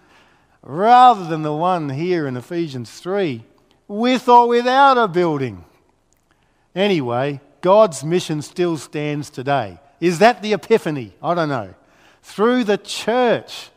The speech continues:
the people of God, the wisdom of God should be made known to everyone, even rulers and authorities in heavenly realms that we can't see, according to his purpose,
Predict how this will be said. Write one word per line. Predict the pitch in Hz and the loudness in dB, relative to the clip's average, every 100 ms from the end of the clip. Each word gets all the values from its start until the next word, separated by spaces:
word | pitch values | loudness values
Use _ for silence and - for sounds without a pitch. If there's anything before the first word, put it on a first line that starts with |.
| _ _ | _ _
the | - 196 | -4 -4
people | - 254 254 233 220 | -4 -6 -2 -2 -2
of | 165 | -2
God, | 190 196 156 127 135 _ _ _ _ _ _ - | -2 -2 -2 -8 -10 _ _ _ _ _ _ 0
the | 208 | 0
wisdom | 233 302 269 269 254 | 4 2 2 2 2
of | 233 | 2
God | 233 254 254 - | 4 4 4 2
should | 220 | -6
be | 190 190 | -6 -4
made | 196 202 175 | -2 -2 -4
known | 180 190 190 180 | -2 -2 -2 -6
to | 151 151 | -10 -6
everyone, | 196 214 180 160 139 147 | -6 -2 -2 -2 -4 -6
even | 165 151 143 | -6 -6 -4
rulers | 175 175 165 160 | -4 -4 -4 -6
and | 139 | -10
authorities | 123 175 185 156 143 | -6 -6 -4 -6 -8
in | 143 | -6
heavenly | 175 165 147 143 | -6 -6 -6 -4
realms | 185 190 151 | -2 -2 -4
that | 143 | -8
we | 151 | -8
can't | 202 208 175 | -4 -4 -4
see, | - 285 277 180 - _ _ _ _ _ _ _ | -6 -6 -6 -8 -12 _ _ _ _ _ _ _
according | 165 - 214 220 202 180 | -12 -2 2 2 0 -4
to | 170 | -8
his | 143 147 294 285 - | -8 -4 -2 -2 -6
purpose, | 156 131 123 120 104 - | -8 -6 -8 -12 -16 -18